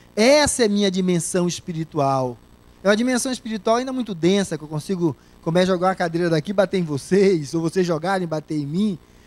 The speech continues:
Mas isso, onde a cadeira bateu, não é Fernando o espírito, é o corpo. Agora, quem captou essa experiência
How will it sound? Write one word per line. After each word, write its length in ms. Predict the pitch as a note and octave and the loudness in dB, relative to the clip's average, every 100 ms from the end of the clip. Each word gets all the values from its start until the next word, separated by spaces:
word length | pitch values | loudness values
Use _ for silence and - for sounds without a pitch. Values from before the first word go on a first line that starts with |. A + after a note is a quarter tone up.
| - | -2
Mas 320 | G#3+ A3 F#3+ | 2 2 2
isso, 320 | D#4+ E4 - | 2 2 2
onde 180 | A3+ A3+ | 2 2
a 40 | A3 | 0
cadeira 320 | G3+ G#3 G3+ | 0 0 2
bateu, 500 | F#3+ - A#3+ C#4+ C4+ | 0 0 0 2 0
não 140 | C4+ | -4
é 260 | C4 C4+ D#4+ _ _ _ - - | -4 -4 -6 _ _ _ -14 -8
Fernando 440 | B3 A3 A3 G#3+ | -4 -4 -4 -6
o 40 | |
espírito, 600 | A3+ - A3+ A3+ F#3+ - C#3 - | -10 -12 -8 -6 -8 -12 -14 -10
é 60 | |
o 60 | G3 | -8
corpo. 540 | - G3 F#3+ - C#3+ - - - - - - - E3 | -4 -4 -4 -14 -20 -20 -20 -20 -20 -20 -20 -16 -8
Agora, 320 | E3+ F#3 F3+ | 0 2 2
quem 280 | A3+ A3+ - - - - | -2 -6 -8 -20 -20 -16
captou 520 | - G#3+ - - F#3+ G3+ | -12 -12 -14 -6 -2 -2
essa 220 | F3 D#3+ | -2 -8
experiência 760 | - D#3+ C#3+ D3+ G3+ G3 D3 | -10 -8 -4 -2 -2 -4 -10